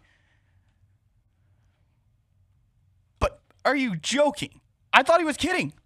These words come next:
When I, s-, I saw the tweet first, 'cause I was watching Bull, I was watching the Bulls postgame show, and I saw this tweet. Uh, so, a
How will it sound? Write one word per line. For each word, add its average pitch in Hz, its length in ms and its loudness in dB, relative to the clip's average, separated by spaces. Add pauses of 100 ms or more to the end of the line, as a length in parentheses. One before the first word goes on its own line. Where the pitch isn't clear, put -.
(120)
When 226 140 -2
I, 262 40 2
s-, - 180 -6
I 269 120 8
saw 277 220 2
the 175 80 0
tweet 262 260 -6
first, 240 260 -4
'cause 170 120 -2
I 202 60 6
was 202 120 -4
watching 247 340 2
Bull, 220 280 -4
I 208 80 6
was 196 80 0
watching 233 260 0
the 190 40 -6
Bulls 208 180 -4
postgame 190 400 -6
show, - 280 -6 (640)
and 180 320 0 (360)
I 247 200 6
saw 262 260 2
this 226 320 -6
tweet. 226 400 -4 (640)
Uh, 165 220 4
so, 240 340 -2
a 185 140 2